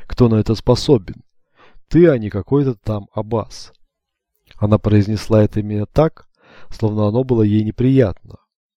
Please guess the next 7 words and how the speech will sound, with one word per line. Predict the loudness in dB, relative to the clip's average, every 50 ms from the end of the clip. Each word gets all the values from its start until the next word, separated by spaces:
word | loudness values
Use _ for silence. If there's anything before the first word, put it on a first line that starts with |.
| _ _ _ _
И | -6 -4 -4
не | 0
какой-нибудь | 0 0 0 2 2 2 2 2 -2 -4 -6 -4
там | _ -4 -4 -4
совет. | -2 2 2 2 2 0 -4 -6 -10 _ _ -20 -20 _ _ _ _ _ _ _ _ _ -20 _
Ты | -2 -2 -2 -2 -2 -2
Альтаир. | -2 -2 -2 0 0 0 0 0 -2 -4 -6 -10 -14